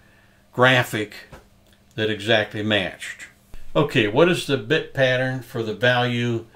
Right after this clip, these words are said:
seven thousand five hundred and thirty-one B C D?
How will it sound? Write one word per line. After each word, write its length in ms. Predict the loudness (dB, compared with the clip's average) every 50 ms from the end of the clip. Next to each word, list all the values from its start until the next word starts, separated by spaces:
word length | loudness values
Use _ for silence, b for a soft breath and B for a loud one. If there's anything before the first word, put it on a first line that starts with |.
| b b b b b b b b
seven 340 | -2 2 4 4 4 4 2
thousand 460 | 0 0 2 2 0 -2 -4 -6 -6
five 340 | -4 -2 -2 -2 -2 -2 -4
hundred 300 | -4 -6 -6 -6 -6 -8
and 160 | -8 -8 -4
thirty-one 600 | -2 -2 -2 0 -2 -2 -2 -2 -2 -2 -4 -6
B 180 | -6 -6 -6 -4
C 260 | -4 -4 -6 -4 -4
D? 320 | -2 -4 -4 -4 -8 -12